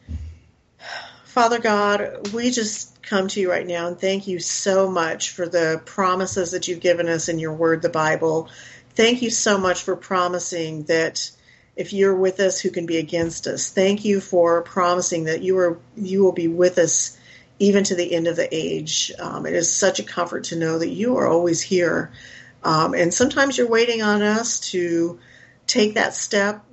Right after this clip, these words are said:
towards you, and sometimes we're waiting on you to work in your perfect timing. But we know,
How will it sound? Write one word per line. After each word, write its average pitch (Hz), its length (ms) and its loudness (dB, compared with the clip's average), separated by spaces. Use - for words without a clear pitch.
towards 208 420 -2
you, 220 300 0
and 180 280 0
sometimes 233 580 -2
we're 208 180 0
waiting 214 360 2
on 196 180 2
you 208 360 4
to 190 580 2
work 202 260 4
in 190 80 2
your 190 120 0
perfect 196 380 -6
timing. 214 480 -2
But 180 180 2
we 208 200 2
know, 202 680 4